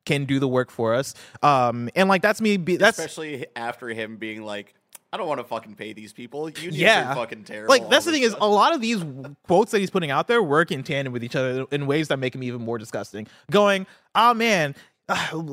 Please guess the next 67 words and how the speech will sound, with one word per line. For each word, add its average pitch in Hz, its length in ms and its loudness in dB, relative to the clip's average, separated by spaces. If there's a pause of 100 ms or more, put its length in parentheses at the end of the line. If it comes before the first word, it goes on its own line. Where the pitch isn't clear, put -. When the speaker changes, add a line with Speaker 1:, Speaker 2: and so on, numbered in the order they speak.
Speaker 1:
you 185 120 0
know, 214 220 2
but 151 380 0
pay 214 200 2
is 185 140 4
get-, 165 160 0
is, 156 140 2
is 147 200 0
going 165 240 2
up 175 140 0
for 147 100 -6
these 139 140 -4
people. 131 260 -2
I 143 140 2
don't 160 80 2
know. 151 400 0
I 139 100 6
don't 170 80 2
know 175 60 2
how 165 160 2
we're 160 80 -2
gonna 147 120 0
deal 160 220 2
it. 131 80 0
It's 135 120 -4
complex." 135 420 -4
Meanwhile, 123 280 -4
he's 113 120 -6
making 113 280 -8
billions 117 540 -2 (100)
and 135 140 -6
billions 139 480 0
<laughs> - 40 -20
and 202 140 4
billions 165 360 0
of 147 40 -6
dollars. 143 400 2 (160)
It's - 120 -12
not 185 160 6
that 185 100 4
hard 175 180 4
to 151 40 -4
pay, 143 180 -2
to 147 120 -2
pay 175 140 0
your 156 120 2
employees 135 340 0
when 131 100 -8
you 131 60 -4
have 127 120 -4
that 135 120 2
much 131 160 -6
money 127 140 -4
to 135 80 -2
work 135 180 0
with. 160 180 0 (320)
But 170 180 4
I 156 120 4
digress. 135 440 0 (220)
Him 262 140 2
talking 190 280 2
about 165 240 2
that 131 240 -6
specifically 135 440 -8
and 135 100 -6
then 131 120 -6
going, 117 340 0